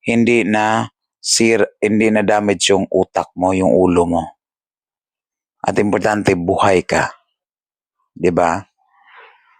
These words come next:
So, yan po, mga idol, no? So, ngayon, tinanggap ko ang aking sitwasyon. Hindi ko naman po alam kung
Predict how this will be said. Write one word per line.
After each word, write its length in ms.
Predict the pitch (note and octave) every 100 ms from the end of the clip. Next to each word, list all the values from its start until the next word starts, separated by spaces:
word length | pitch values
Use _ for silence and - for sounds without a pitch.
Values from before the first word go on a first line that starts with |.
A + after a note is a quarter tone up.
| _ -
So, 220 | - A#2
yan 320 | A#2 A2+ A2
po, 160 | G#2 -
mga 560 | G2 G2 F#2 F2+ F2 E2+ _ _ _ _ _ _ _ _ - G2
idol, 400 | F#2 F#2 F2+ F2+
no? 140 | G2 G2+ _ _ _ _ _ _ _ _ _ _
So, 160 | - C3+
ngayon, 540 | D3 F#3 D3 C#3+ G#3 - _ _ _ _ _
tinanggap 560 | - G#2+ A2 A2 A2 -
ko 160 | A#2
ang 160 | G#2+ G#2+
aking 260 | G#2+ G#2+ G#2+
sitwasyon. 560 | - - B2 A#2+ G2+
Hindi 140 | G2+ G#2+
ko 80 |
naman 260 | G#2 G#2 G2+ G#2
po 100 | -
alam 480 | A2 G#2+ G2+ G2 G2+ -
kung 560 | F#2+ G2 F#2+ F#2 F2